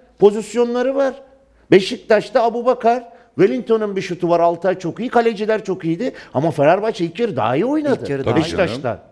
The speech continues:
Speaker 3: Doğru.
Speaker 1: Penaltıyı atsa bu maç dönmezdi. Gerçekten bak dönmezdi. Tik
Speaker 3: Peki.
Speaker 1: yine başa dönüyoruz da Fenerbahçe'de öyle yerden yere vurulacak da bir sezon yok yani. Avrupa'da başarılı,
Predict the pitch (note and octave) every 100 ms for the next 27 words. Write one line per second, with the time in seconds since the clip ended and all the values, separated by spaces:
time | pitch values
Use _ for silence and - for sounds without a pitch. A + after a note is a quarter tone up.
0 | - G2 G2+ A#2+ - _ _ _ _ -
1 | D3 A#3 C4 C4+ B3 G3+ - C4+ F3 A3+
2 | A#3+ - A2 C3 D#3+ F3 A#3+ G3 D3 G2+
3 | - _ _ _ _ _ _ _ _ _
4 | _ - B3 B3+ C#4 - B3 G#3 F3+ A#2
5 | C#3+ B2 A#2 G2+ G#2+ F#3+ F3+ G3 A3 G3
6 | - A#3 B3+ B3 B3+ C#4+ B3 C4 - -
7 | - _ - D#3 A3+ A#3 A#3 A#3 C4 B3+
8 | G#3+ A3 A3+ F3 F#3+ G3 A#3+ A#3+ A#3 A3
9 | A3 A3+ G3+ B3 B3 A#3 G3 G#3+ G3+ A#3+
10 | B3 C4 C4 C#4 B3 G3 G3+ G3+ A3+ A#3
11 | A3+ A#3+ A#3+ A#3+ A#3